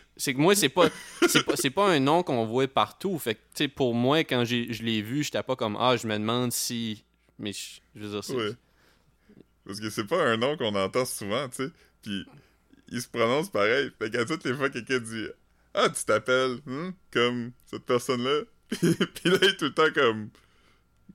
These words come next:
Speaker 2: Ben ouais, mais on l'écrit pas
Speaker 1: Ouais,
Speaker 2: pareil. »
Speaker 1: mais ils doivent avoir comme des ancêtres communs. Tu peux pas,
Speaker 2: Ouais,
Speaker 1: c'est
Speaker 2: c'est
Speaker 1: pas
Speaker 2: ça.
Speaker 1: comme, c'est pas comme, c'est un peu comme, euh, c'est quoi, c'est, c'est quoi le nom de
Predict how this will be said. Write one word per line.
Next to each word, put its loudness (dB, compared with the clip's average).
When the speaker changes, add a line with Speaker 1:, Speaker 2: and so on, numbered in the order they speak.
Speaker 2:
Ben 2
ouais, 4
mais 0
on -2
l'écrit -8
pas -4
Speaker 1:
Ouais, -2
Speaker 2:
pareil. » 2
Speaker 1:
mais -4
ils -6
doivent 2
avoir 6
comme -2
des -6
ancêtres -4
communs. -4
Tu -14
peux -6
pas, 0
Speaker 2:
Ouais, 6
Speaker 1:
c'est -2
Speaker 2:
c'est 0
Speaker 1:
pas 2
Speaker 2:
ça. 0
Speaker 1:
comme, 2
c'est -10
pas 2
comme, 0
c'est -2
un 0
peu -8
comme, -2
euh, 2
c'est -6
quoi, -10
c'est, -10
c'est -8
quoi -10
le -4
nom -4
de -2